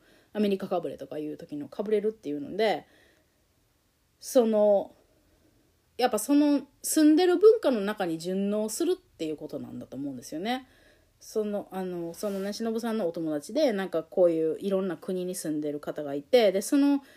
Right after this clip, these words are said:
やっぱ住んでる年数が経つにつれて、その人たちはその国の、なんて言うんだろう、国の人化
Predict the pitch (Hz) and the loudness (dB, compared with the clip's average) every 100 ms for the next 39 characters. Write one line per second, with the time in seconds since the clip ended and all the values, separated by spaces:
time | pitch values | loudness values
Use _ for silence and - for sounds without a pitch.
0 | _ 302 320 233 208 - - 277 320 320 | _ 2 4 2 0 -2 4 6 6 6
1 | 359 453 440 330 214 202 320 247 214 190 | 6 4 2 2 2 0 0 0 2 0
2 | 175 220 247 247 185 170 220 170 254 240 | 0 -2 -2 -2 -4 -2 -2 0 0 0
3 | 233 254 233 226 214 _ _ _ _ _ | 0 0 2 2 -2 _ _ _ _ _
4 | _ _ _ - 208 202 185 160 143 127 | _ _ _ -10 -6 -4 -4 -4 -6 -8
5 | _ _ _ _ _ _ _ _ _ - | _ _ _ _ _ _ _ _ _ 0
6 | 262 247 233 208 233 214 254 - | 4 4 4 0 2 4 2 0